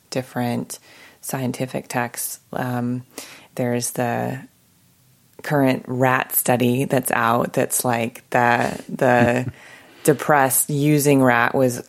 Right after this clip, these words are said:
isolated alone and had just cocaine water to drink. And they're like, "Oh, look, he's drinking so much cocaine water." Well, if you're in a room alone with cocaine water,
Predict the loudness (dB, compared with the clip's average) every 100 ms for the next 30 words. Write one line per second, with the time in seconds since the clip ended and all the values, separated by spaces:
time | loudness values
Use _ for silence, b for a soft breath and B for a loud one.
0 | _ 2 2 2 4 6 6 6 6 6
1 | 6 4 2 0 0 0 0 -2 2 2
2 | 4 2 4 4 4 2 2 2 0 0
3 | 0 0 2 6 8 8 6 6 4 6
4 | 6 6 4 2 4 4 4 4 4 4
5 | 6 4 6 4 4 4 4 4 4 6
6 | 6 6 6 6 4 2 2 2 4 4
7 | 6 4 6 4